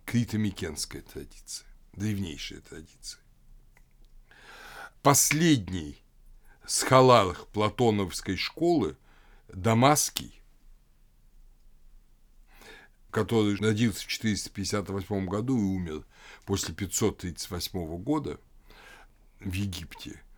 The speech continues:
то есть последний языческий мудрец, великий такой, известный. Э, сохранились некоторые его, м, произведения, в том числе комментарии на диалог Парменид Платона,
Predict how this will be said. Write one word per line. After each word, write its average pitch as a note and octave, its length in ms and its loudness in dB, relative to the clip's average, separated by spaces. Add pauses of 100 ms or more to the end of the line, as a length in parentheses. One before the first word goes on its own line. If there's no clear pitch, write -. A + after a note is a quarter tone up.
(440)
то G#2 80 -6
есть - 220 -4
последний G2 640 2
языческий F2+ 560 -4
мудрец, F#2+ 760 -2 (280)
великий E2+ 560 -10
такой, - 340 -18
известный. D2+ 720 -10 (400)
Э, F2+ 340 -4
сохранились A#2+ 720 2
некоторые G2 460 -2
его, F#2 420 0
м, E2+ 360 -10
произведения, G2 640 2
в - 40 -14
том A2 200 -2
числе - 200 -6
комментарии G2+ 800 0
на F#2+ 360 -4 (380)
диалог F#2+ 760 -2
Парменид G2 720 -2 (360)
Платона, F#2 640 -4